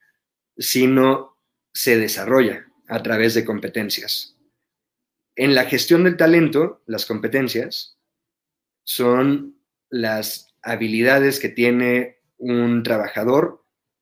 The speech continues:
desarrolladas que le pueden aportar a una organización. Entonces, una,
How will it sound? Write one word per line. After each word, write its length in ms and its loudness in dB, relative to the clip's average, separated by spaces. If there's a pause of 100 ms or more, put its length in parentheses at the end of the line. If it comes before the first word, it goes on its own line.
(100)
desarrolladas 1080 0
que 100 -4
le 80 -2
pueden 280 2
aportar 420 -6
a 60 -4
una 200 -4
organización. 720 -8 (1040)
Entonces, 560 0
una, 800 4